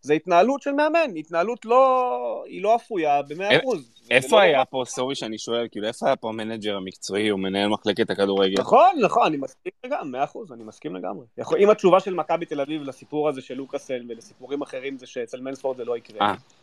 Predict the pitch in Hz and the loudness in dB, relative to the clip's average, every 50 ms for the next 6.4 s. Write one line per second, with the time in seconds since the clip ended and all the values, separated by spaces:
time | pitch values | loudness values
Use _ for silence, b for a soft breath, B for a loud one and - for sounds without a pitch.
0 | _ _ _ _ _ _ 104 113 117 127 131 131 - 139 143 - _ - 147 147 | _ _ _ _ _ _ -8 -6 -2 -2 -4 -2 -2 -2 -4 -4 _ 4 6 6
1 | 165 185 196 202 196 - - 214 214 208 196 214 226 226 220 160 135 117 117 120 | 6 6 6 4 2 4 -2 -2 -2 0 0 -2 -2 -2 -6 -8 -8 -10 -8 -8
2 | 131 139 147 147 143 147 147 - - 135 - 156 165 - - - - 90 101 107 | -8 -6 -6 -6 -4 -6 -8 -10 -12 -12 -12 -8 -8 -8 -8 -8 -6 -2 0 2
3 | 110 104 - 113 104 110 123 131 127 110 117 101 117 120 120 - 139 123 120 123 | 2 2 4 4 6 6 6 6 4 2 4 4 6 4 4 4 0 0 0 4
4 | 120 135 139 131 120 104 - - - _ _ _ _ _ - - - - - _ | 6 6 6 6 4 2 0 -10 -20 _ _ _ _ _ -16 -16 -14 -20 -10 _
5 | - - - - _ _ _ - _ _ _ _ _ _ _ _ _ _ 120 - | -8 -8 -8 -12 _ _ _ -20 _ _ _ _ _ _ _ _ _ _ -8 2
6 | - 208 269 370 415 381 - - | 4 4 4 4 2 -4 -6 -12